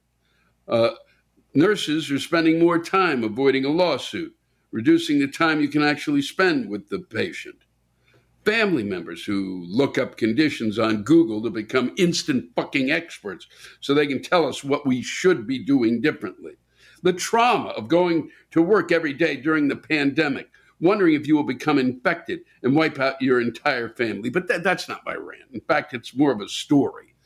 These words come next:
Yes, it is. It's some story. <laughs> Hang on to your hats, folks. Over the year, friends and acquaintances have asked me about nursing. One question in particular is commonly asked.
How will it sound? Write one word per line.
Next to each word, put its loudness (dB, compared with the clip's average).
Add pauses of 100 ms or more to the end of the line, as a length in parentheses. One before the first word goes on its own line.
(200)
Yes, -2
it -2
is. -2
It's -10
some 0
story. -8 (240)
<laughs> -6
Hang 2
on 2
to -4
your 0
hats, -2
folks. -8 (460)
Over 2
the -2
year, 2
friends 0
and -4
acquaintances -2
have -6
asked -2
me 0
about 0
nursing. -2 (520)
One 2
question 0
in -6
particular 2
is -4
commonly 0
asked. -8